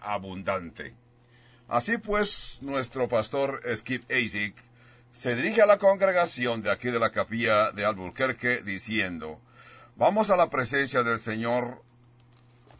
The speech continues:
en oración, diciéndole, Padre Santo, al abrir este hermoso libro escrito por el apóstol Pablo,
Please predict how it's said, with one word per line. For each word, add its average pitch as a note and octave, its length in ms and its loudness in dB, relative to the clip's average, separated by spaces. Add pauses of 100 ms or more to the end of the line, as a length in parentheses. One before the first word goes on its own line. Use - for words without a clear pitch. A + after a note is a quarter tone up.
(180)
en B2 160 0
oración, G#2+ 680 0
diciéndole, F#2+ 720 -4 (480)
Padre F#3 500 2
Santo, A2 1040 -2
al A2 140 0
abrir D3+ 340 0
este F3 460 -2
hermoso A#2+ 580 -2
libro G#2 640 -2 (360)
escrito F#3 880 0
por B2+ 240 0
el C#3 80 0
apóstol A#2 440 -2
Pablo, A#2 520 4